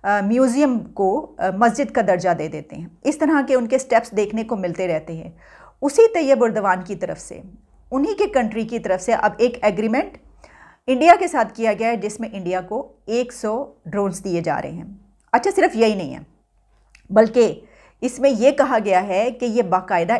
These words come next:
इन्वेस्टमेंट है। इंडियन कंपनी acquired thirty percent shares of the company which is worth one hundred million dollars।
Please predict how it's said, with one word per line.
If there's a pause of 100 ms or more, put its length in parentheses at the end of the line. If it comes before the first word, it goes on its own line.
इन्वेस्टमेंट
है।
इंडियन
कंपनी
acquired (260)
thirty (140)
percent (420)
shares
of
the (120)
company (840)
which
is
worth (200)
one
hundred
million
dollars।